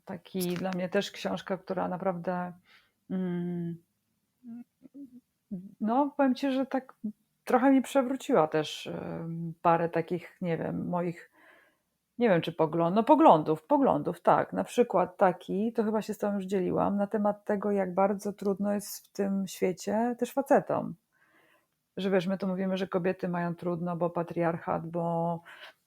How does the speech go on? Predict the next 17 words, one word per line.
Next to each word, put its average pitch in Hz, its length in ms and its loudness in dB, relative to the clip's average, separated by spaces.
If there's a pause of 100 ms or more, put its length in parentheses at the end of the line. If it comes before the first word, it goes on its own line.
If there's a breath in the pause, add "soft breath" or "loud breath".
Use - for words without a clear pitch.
e, 185 440 -4
ciągle 180 280 -4
jest 175 140 -6
nam 180 200 -4
pod 170 220 -2
górkę, 170 680 -2
bo 165 140 -4
jednak 170 440 -4
się - 140 -8
nie 180 120 -4
wspieramy, 165 640 -2
bo 165 680 -6 (380 loud breath)
sto - 200 -2
siedem 180 340 0
lat, 170 380 0 (120)
e, 175 220 -4
tak, 165 440 -4